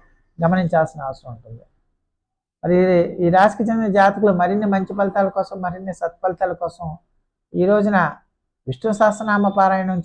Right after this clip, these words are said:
చేయండి. అలాగే, ఆ, ఈ రోజున మీరు, ఆ, లలిత, శ్రీ మహాలక్ష్మి అమ్మవారి యొక్క ఆరాధన కూడా చేయటం వల్ల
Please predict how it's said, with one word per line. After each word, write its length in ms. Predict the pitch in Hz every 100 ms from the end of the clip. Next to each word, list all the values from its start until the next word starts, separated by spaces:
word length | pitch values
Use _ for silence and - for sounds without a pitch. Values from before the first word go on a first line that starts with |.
| 180
చేయండి. 460 | 175 175 175 170 _ _ _ _ -
అలాగే, 640 | 156 196 208 208 165 - _ _ _ _ _ _ _ _ _ _ _ _ _ _ _ _ 180
ఆ, 260 | 170 165 180 175
ఈ 320 | 165 180 202
రోజున 520 | 208 220 208 185 160 - - _ 165
మీరు, 460 | 185 185 160 147 - _ _ _ _ 151
ఆ, 520 | 151 147 143 135 139
లలిత, 360 | 156 185 202 226 180 160 156 143 135 131 123 120 120 120
శ్రీ 260 | - 208
మహాలక్ష్మి 600 | 226 220 214 214 208 214
అమ్మవారి 340 | 202 202 190 190
యొక్క 140 | 185
ఆరాధన 360 | 175 185 185 175
కూడా 180 | 170
చేయటం 320 | 170 165 165 160
వల్ల 300 | 170 165